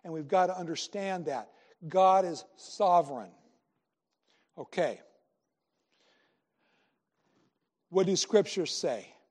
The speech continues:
What do scriptures say about it? Here's some scripture.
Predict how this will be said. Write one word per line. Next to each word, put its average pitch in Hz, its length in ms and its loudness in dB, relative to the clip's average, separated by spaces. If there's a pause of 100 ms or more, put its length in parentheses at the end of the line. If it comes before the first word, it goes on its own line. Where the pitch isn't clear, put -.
(160)
What 202 140 2
do 214 100 2
scriptures - 480 -2
say 165 180 0
about 131 260 -6
it? 104 120 -18 (400)
Here's 202 260 4
some 170 160 -6
scripture. 190 500 -6